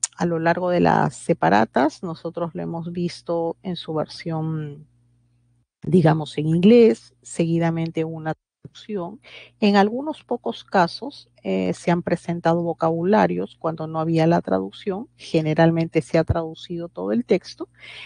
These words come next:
y yo creo que eso ha ayudado para que ustedes más o menos se vayan,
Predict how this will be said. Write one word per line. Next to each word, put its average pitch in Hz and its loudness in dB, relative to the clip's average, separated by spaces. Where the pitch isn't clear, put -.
y 214 4
yo 233 2
creo 240 0
que 190 -2
eso - -4
ha 175 4
ayudado 180 2
para 165 0
que 156 -6
ustedes 165 -4
más 170 -6
o 170 -10
menos 165 -8
se 160 -4
vayan, 165 0